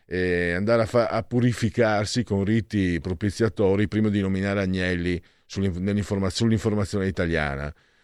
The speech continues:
Dovevi farlo in ginocchio o genuflesso. Adesso addirittura il giornale di famiglia prende in giro uno dei componenti, anche perché ormai que-, eh, sono tutti tra Olanda, Svizzera, ormai dell'Italia loro se ne importano,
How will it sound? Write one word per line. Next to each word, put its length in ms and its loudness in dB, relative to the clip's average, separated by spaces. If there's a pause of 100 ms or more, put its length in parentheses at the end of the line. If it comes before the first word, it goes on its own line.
Dovevi 260 4
farlo 280 2
in 60 2
ginocchio 500 2
o 20 0
genuflesso. 840 -4 (360)
Adesso 800 0
addirittura 640 -2
il 100 -4
giornale 460 0
di 100 -2
famiglia 680 0
prende 320 -2
in 100 0
giro 500 -4 (280)
uno 180 -4
dei 120 -4
componenti, 720 -8 (560)
anche 240 -6
perché 240 -4
ormai 220 -2
que-, 200 -6
eh, 320 -6 (200)
sono 300 -6
tutti 260 -8
tra 160 -4
Olanda, 400 -2
Svizzera, 480 -4
ormai 200 -2
dell'Italia 460 0
loro 220 2
se 160 -2
ne 60 0
importano, 560 0